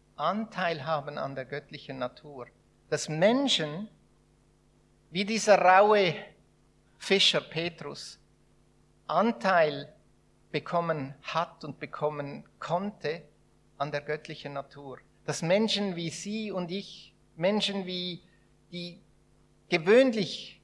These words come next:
im Alltag stehen, in eine Beziehung zu Gott treten können, dass sie Anteil bekommen an der göttlichen Natur. Dafür ist Jesus in diese Welt gekommen. Dafür ist er am Kreuz gestorben, dass wir so mit Gott verbunden sein können,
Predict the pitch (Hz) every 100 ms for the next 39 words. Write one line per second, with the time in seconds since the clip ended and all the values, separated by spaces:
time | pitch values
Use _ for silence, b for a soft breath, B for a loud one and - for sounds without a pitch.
0 | _ 147 - 170 233 240 196 170 - -
1 | 190 202 160 196 - _ _ _ _ _
2 | _ _ _ _ _ _ 160 160 160 160
3 | 156 - 208 240 220 - 170 170 180 -
4 | 175 170 170 160 156 156 139 135 - -
5 | - 151 175 220 - 170 160 143 - 135
6 | 117 123 127 _ _ _ _ _ 147 147
7 | - 156 - 147 143 131 - 147 147 123
8 | _ _ _ _ _ _ _ _ _ _
9 | - 160 185 202 - 202 214 208 - 185
10 | 175 180 165 185 208 180 - 156 156 170
11 | 190 226 220 214 196 190 - 190 196 -
12 | 175 - 185 190 170 170 180 180 - 190
13 | 233 240 233 - 208 208 190 170 208 262
14 | 233 208 180 170 - 131 127 -